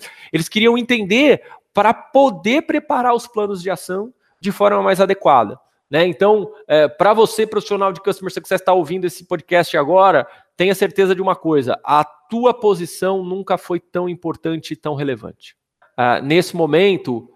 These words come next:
não é venda. Nesse momento é cuidar um do outro, e cuidar um do outro é cuidar do seu cliente. Customer Success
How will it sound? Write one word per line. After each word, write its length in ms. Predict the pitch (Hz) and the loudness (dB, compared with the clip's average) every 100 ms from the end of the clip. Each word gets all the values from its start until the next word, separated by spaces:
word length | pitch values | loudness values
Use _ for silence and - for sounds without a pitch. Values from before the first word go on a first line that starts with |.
| _ _ _ - | _ _ _ -12
não 600 | 135 147 175 208 202 - | -8 2 4 4 2 2
é 180 | 156 160 | 2 2
venda. 640 | 117 143 135 104 92 95 _ _ _ | 0 -4 -2 -4 -10 -12 _ _ _
Nesse 360 | 127 151 160 160 | -6 -4 -4 -6
momento 460 | 135 135 151 147 | -4 -4 -4 -6
é 60 | 131 | -8
cuidar 580 | - - 160 127 156 185 | -8 -6 -6 0 2 2
um 120 | 185 | 0
do 120 | 170 | -2
outro, 340 | 123 123 - | -2 -4 -6
e 40 | - | -10
cuidar 260 | 131 131 | -2 0
um 100 | 151 | 0
do 100 | 135 | 0
outro 300 | 123 135 147 | -2 -2 -4
é 40 | 147 | -8
cuidar 340 | 147 123 127 | -8 -2 0
do 100 | 143 | 0
seu 140 | - 139 | -6 -12
cliente. 520 | 156 131 113 101 - _ _ _ | -8 -8 -8 -14 -20 _ _ _
Customer 340 | 147 143 156 143 | -4 -4 -6 -8
Success 580 | 156 - 139 147 - | -10 -6 -2 -2 -4